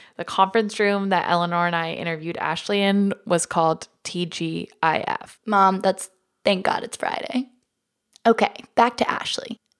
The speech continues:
Speaker 2: Ashley started on the BuzzFeed news team as a publicist. She's worked in almost every department, moving from strategy to business development.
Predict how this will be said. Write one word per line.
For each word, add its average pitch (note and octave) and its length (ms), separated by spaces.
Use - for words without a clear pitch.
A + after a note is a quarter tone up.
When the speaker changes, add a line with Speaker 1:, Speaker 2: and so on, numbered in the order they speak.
Speaker 2:
Ashley B3+ 380
started A3 480
on G#3 140
the G3 80
BuzzFeed A#3+ 500
news F#3 320
team - 340
as G3 160
a - 60
publicist. - 840
She's A3+ 240
worked B3+ 280
in A#3+ 100
almost A3+ 300
every B3 260
department, - 640
moving A3 340
from G3+ 160
strategy A3 760
to G3+ 120
business G3+ 440
development. F#3+ 720